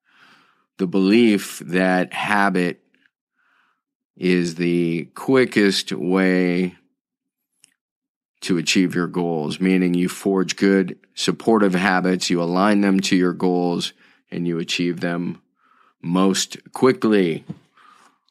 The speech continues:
So for those of you who've been with us, uh, since <laughs> day one, and by us, I mean me,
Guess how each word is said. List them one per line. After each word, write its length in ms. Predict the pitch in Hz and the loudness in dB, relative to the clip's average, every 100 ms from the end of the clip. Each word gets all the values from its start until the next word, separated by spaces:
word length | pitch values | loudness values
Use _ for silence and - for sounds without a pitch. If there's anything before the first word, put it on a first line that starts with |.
| _ - | _ -10
So 220 | - 95 | -4 -4
for 360 | - 104 95 | -2 0 0
those 420 | 90 104 117 113 101 | 2 2 4 4 2
of 160 | 95 | 2
you 360 | 98 101 98 95 | 4 4 4 2
who've 260 | 98 85 | 0 -2
been 440 | - 98 98 95 - | 0 2 2 0 -4
with 340 | - 90 92 92 | -4 0 0 0
us, 540 | 95 92 92 - - - _ - | 0 0 -2 -4 -8 -12 _ -14
uh, 420 | 90 85 82 80 | -10 -10 -8 -6
since 360 | 80 92 85 - | -4 -2 -4 -2
<laughs> 0 | |
day 280 | 107 - | 0 2
one, 480 | 117 87 95 98 117 | 0 0 -2 -2 -2
and 180 | 117 92 | -4 -4
by 180 | 85 82 | -4 -2
us, 260 | 90 90 | -2 -2
I 100 | 92 | -2
mean 260 | 87 90 95 | -2 0 2
me, 420 | 104 139 180 196 | 4 4 2 0